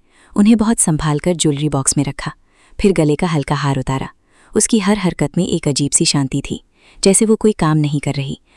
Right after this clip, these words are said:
बस अपने मन को किसी तरह व्यस्त रखने की कोशिश कर रही हो। उसने ड्रेसिंग टेबल से कॉटन पैड उठाया, मेकअप रिमूवर लगाया, धीरे-धीरे चेहरे से मेकअप साफ करने लगी।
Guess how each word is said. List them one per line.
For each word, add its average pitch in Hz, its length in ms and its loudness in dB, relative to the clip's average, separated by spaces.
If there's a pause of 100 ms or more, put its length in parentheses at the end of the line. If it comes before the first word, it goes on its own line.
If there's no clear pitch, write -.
(140)
बस 160 160 0
अपने 151 200 0
मन 151 160 2
को 180 140 0
किसी - 260 -2
तरह 156 240 -2
व्यस्त 147 320 -2
रखने 143 200 0
की 151 120 -2
कोशिश - 320 -2
कर 139 140 -2
रही 131 220 -4
हो। 131 200 -10 (520)
उसने 226 220 4
ड्रेसिंग 190 320 2
टेबल 160 220 2
से 202 140 0
कॉटन 156 280 -2
पैड 135 200 -2
उठाया, 131 340 -6 (300)
मेकअप 151 280 2
रिमूवर 139 320 0
लगाया, 139 360 -2 (360)
धीरे-धीरे 214 440 4
चेहरे 151 320 2
से 214 120 2
मेकअप 143 260 0
साफ 139 220 -2
करने 139 240 0
लगी। - 280 -6